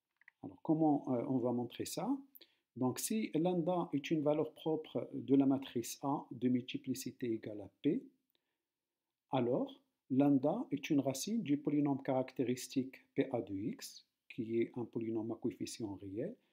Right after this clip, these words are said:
de multiplicité égale à P. Et on sait que si un polynôme est à coefficient réel, et si, euh, lambda est une racine de ce polynôme, eh ben, le conjugué de lambda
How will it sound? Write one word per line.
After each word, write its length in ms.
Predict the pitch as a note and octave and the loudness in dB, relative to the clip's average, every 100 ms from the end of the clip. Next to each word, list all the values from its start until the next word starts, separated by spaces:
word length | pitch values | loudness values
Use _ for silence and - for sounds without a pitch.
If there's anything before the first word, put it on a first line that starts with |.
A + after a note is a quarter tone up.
| _ _ | _ _
de 140 | B2+ | 6
multiplicité 880 | C#3+ C#3 - - - - G#2+ G#3+ A3 | 6 4 -4 -6 -6 -8 -8 -6 -4
égale 240 | F#3 F#3+ F#3+ | -4 -4 -4
à 80 | |
P. 220 | F3+ - - _ _ _ _ _ _ _ _ _ _ _ _ _ - | -6 -12 -20 _ _ _ _ _ _ _ _ _ _ _ _ _ -4
Et 100 | - | 0
on 140 | D3+ | 2
sait 320 | D#3+ - B3 - | 2 2 2 4
que 340 | D3 B2 - _ _ _ _ _ _ _ _ _ - | 4 4 2 _ _ _ _ _ _ _ _ _ -8
si 220 | - G3 | 0 2
un 120 | F#3+ | 2
polynôme 540 | - F#3 F#3 F#3 E3 | 2 2 2 2 4
est 80 | C#3+ | 6
à 80 | D3+ | 4
coefficient 640 | D3+ D3 D3+ C#3 - B2+ | 4 -2 0 -2 0 0
réel, 480 | G#2 A2+ C3 D#3 C4 - _ _ _ _ _ _ _ _ _ - | 2 4 6 6 4 -2 _ _ _ _ _ _ _ _ _ 0
et 100 | C3+ | 2
si, 400 | C3+ - G3 F#3+ C#3+ | 2 0 0 2 6
euh, 120 | C3+ | 8
lambda 520 | C#3 E3+ D#3 E3 D#3+ | 8 6 4 4 4
est 180 | C3+ C3+ | 2 2
une 80 | D3 | 2
racine 680 | C3+ C#3 - D3 C#3+ B2+ - | 2 0 0 4 4 2 -2
de 220 | A2+ A2 | -6 -4
ce 160 | A#2+ C3+ | -2 -2
polynôme, 560 | B2 A#2+ B2 C#3 A3+ C4+ - _ _ _ _ _ _ | -2 0 2 2 0 -2 -6 _ _ _ _ _ _
eh 100 | C#3+ | 4
ben, 160 | C3+ C#3+ | 8 8
le 80 | C#3 | 8
conjugué 560 | C#3 G#3+ D#3+ F3 E3 | 6 0 0 2 4
de 100 | C#3 | 6
lambda 500 | C3 B2+ A#2+ C3+ G3 | 4 4 2 0 0